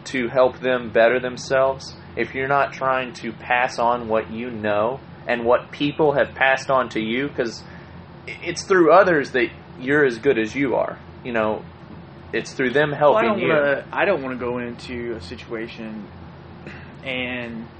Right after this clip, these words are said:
Speaker 2: you know, have a partner that can't help me
Speaker 1: Exactly.
Speaker 2: or can't save my ass because
Speaker 1: Exactly.
Speaker 2: I mean, especially in, um,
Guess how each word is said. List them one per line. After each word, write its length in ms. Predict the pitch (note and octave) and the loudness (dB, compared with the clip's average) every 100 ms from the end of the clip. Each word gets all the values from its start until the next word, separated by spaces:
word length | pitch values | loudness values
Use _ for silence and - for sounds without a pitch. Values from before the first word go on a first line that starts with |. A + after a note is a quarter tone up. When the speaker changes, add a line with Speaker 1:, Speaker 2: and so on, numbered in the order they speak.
| - - - - - - - - - - - - | -20 -20 -20 -20 -20 -20 -20 -20 -20 -20 -18 -14
Speaker 2:
you 120 | A#2+ | -10
know, 180 | A2 G2+ | -8 -8
have 220 | A#2+ A2 | -8 -8
a 40 | |
partner 380 | G#2 A#2 G2+ A2 | -6 -6 -6 -8
that 460 | G#2+ G#2 G#2 G#2 - - - - - - - - - - - - - - | -10 -10 -8 -8 -10 -14 -20 -20 -20 -20 -20 -20 -18 -18 -18 -18 -18 -14
can't 240 | C#3+ E2+ | -12 -10
help 180 | A2+ E3 F3 - - - | -12 -12 -14 -18 -20 -16
me 280 | C3 D#3 D#3 - - - - | -10 -10 -10 -14 -20 -20 -16
Speaker 1:
Exactly. 500 | C3+ A#2 B2 A#2+ A#2 | -6 -2 -2 0 -2
Speaker 2:
or 220 | A2+ G#2 A2 - | -2 -8 -14 -12
can't 240 | C3 B2+ | -8 -8
save 300 | - C#3+ B2 | -6 -6 -6
my 240 | A#2+ C#3+ C#3 | -6 -4 -4
ass 360 | G2+ G2 - - | -6 -12 -14 -14
because 340 | A#2+ C3 B2 | -12 -6 -2
Speaker 1:
Exactly. 600 | D3+ C#3 F#3+ G3+ C#3+ - - - | -2 0 2 2 0 -4 -6 -6
Speaker 2:
I 100 | B2+ | 0
mean, 280 | D#3+ D#3 B2+ - - - - - - | 2 0 -2 -10 -18 -18 -20 -20 -18
especially 800 | - - E3 E3 D3+ C3 B2+ A#2+ - | -16 -2 0 0 -4 -6 -6 -8 -8
in, 540 | C3 B2 A#2+ A#2 A2 - | -8 -8 -8 -10 -10 -10
um, 380 | A#2 G#2 G2+ | -12 -12 -14